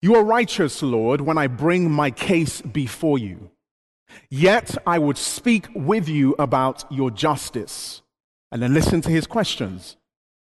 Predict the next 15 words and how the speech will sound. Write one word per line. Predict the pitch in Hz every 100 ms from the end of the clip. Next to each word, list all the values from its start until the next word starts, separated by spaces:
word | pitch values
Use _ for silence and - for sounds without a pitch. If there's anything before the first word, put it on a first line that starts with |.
| _ _ _
"Why | - 120 160 208 247
does | 185 190
the | 139
way | 160 170 196 190 190
of | 170 139
the | 156
wicked | 143 185 - 123 113 - _
prosper? | - - 165 - - 87 90 _ _ _ _ _ _ _ - - -
Why | 120 160 220 247
do | 208 208
all | 208 214 202
the | 160
faithless | - - 214 208 - 131 117 - -
live | 135 143 170 180 147 151 -
at | 151 156 - -